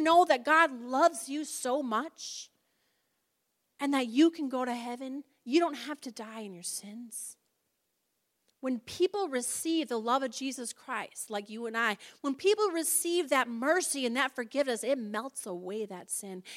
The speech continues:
It washes us white as snow. And we've, we've encountered that. And that's why we love God. That's why we serve God, because he first loved us. Why don't we give them a chance instead of judging them,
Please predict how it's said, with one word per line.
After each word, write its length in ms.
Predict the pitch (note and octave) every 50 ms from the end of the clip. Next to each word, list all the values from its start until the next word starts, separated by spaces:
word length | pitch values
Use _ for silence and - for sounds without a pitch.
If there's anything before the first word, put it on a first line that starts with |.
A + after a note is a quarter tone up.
| - -
It 160 | - C4 B3
washes 560 | A#3+ A3+ A3+ A#3 A3+ A#3+ - - A3 G3+ -
us 220 | G3+ G3 G3 - - - - - -
white 280 | A3 A3+ B3 C4 C4+
as 160 | C4+ B3+ B3 -
snow. 240 | - B3+ B3 A#3
And 140 | A#3 A#3+ A#3+
we've, 220 | C4+ D#4+ E4+ C#4+ - - - - -
we've 220 | B3 D4 E4 F4
encountered 540 | E4 C#4+ B3 - - B3+ C4+ C4 A3 G3 F3+
that. 340 | F#3 F3 E3 F3 - - - - - - -
And 100 | A#3 B3
that's 220 | C4 C#4 C4+ -
why 140 | C4+ B3 B3
we 140 | A#3 A#3+ A3+
love 280 | A3 A#3 A3+ A3+ A3
God. 200 | A#3 A3+ G#3+ G#3+
That's 240 | G#3 A3+ A#3 - -
why 100 | A#3+ A3+
we 140 | A3 A3 G3
serve 320 | - - A#3 A3+ A3 A3
God, 180 | A3 G3+ G3+ G3
because 260 | G#3+ - - A3 G#3+
he 100 | - A#3
first 340 | A3 - - A#3 A3+ G#3+ -
loved 260 | A3 G#3+ G#3 G3 G3
us. 200 | A#3 A3 G#3+ - - - - - - -
Why 240 | A#3 B3+ C#4 E4+
don't 220 | F#4+ F#4+ F#4 B3+ B3+
we 180 | D#4 E4 D#4+
give 300 | A#3+ B3+ C4+ B3 G#3 G3
them 240 | G3 A3+ B3+ C#4+ C4
a 40 | A3
chance 460 | - - - G#3+ F#3 F3+ F3 E3 -
instead 340 | G#3 A3 G#3+ - - C4 B3+
of 160 | B3 G#3+ F3+
judging 480 | - - B3 A#3 C4+ B3 - B3+ A#3 A3
them, 200 | G#3+ G#3 G3